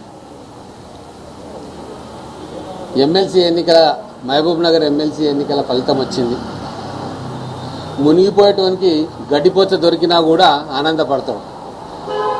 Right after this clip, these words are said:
సముద్రంలో మునిగిపోయేటోనికి గడ్డిపోచ దొరికినా "అబ్బా లైఫ్ లైన్ వచ్చిందిరా" అని ఆనందపడతాం.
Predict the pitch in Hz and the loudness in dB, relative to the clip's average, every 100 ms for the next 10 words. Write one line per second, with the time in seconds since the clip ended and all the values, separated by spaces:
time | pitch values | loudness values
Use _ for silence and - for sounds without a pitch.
0 | - - - - - - - - - - | -6 -10 -12 -12 -12 -12 -12 -12 -12 -4
1 | - 135 165 175 185 185 165 165 175 180 | 2 2 2 4 4 4 4 2 4 4
2 | 180 175 156 139 151 156 143 165 180 185 | 4 6 4 2 0 2 2 4 4 2
3 | 160 165 160 170 143 160 170 - 139 196 | 4 2 2 2 2 0 -2 0 2 4
4 | 175 156 165 196 190 175 165 165 156 160 | 6 4 2 2 2 2 0 2 4 4
5 | 185 156 151 147 120 - | 4 2 0 -2 -4 -6